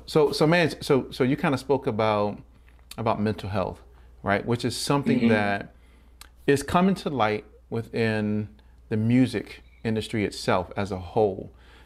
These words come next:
Speaker 1: It's been under the carpet, carpet for a very long time in the hip hop scene, but it's coming to, to light, right? People are starting to talk more about it.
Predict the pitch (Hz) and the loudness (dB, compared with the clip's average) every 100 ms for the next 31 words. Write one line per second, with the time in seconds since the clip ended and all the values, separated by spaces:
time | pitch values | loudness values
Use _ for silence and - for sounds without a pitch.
0 | - 117 117 120 123 123 117 120 - 139 | -6 -2 -2 0 2 2 0 -2 -2 0
1 | 147 123 113 - 113 110 104 - - - | 0 -2 -4 -4 -4 -2 -4 -4 -10 -6
2 | - 135 123 101 - - 107 104 98 120 | 0 0 0 -6 -6 -2 -2 -2 -2 2
3 | 139 139 123 117 113 - 113 104 98 95 | 2 2 -2 -4 -8 -6 -4 -4 -4 -8
4 | 95 - - - - - 107 107 104 101 | -12 -16 -20 -20 -20 -6 -2 0 0 -2
5 | 98 104 - 92 - - 104 - - 104 | -4 -6 -6 0 -2 0 -2 -2 -6 -6
6 | 95 - - - - - - - - 117 | -4 -8 -12 -14 -20 -20 -20 -20 -6 -2
7 | 110 - 156 151 147 - 131 123 127 - | 0 0 -2 0 -2 0 2 2 -2 -4
8 | 120 104 98 95 - - 92 98 - 135 | -4 0 0 -2 -8 -12 -6 -6 -4 -4
9 | 127 110 120 117 107 - 107 104 101 92 | -2 0 0 0 -2 -2 -2 -2 -4 -2
10 | 117 123 120 117 | 0 0 0 -4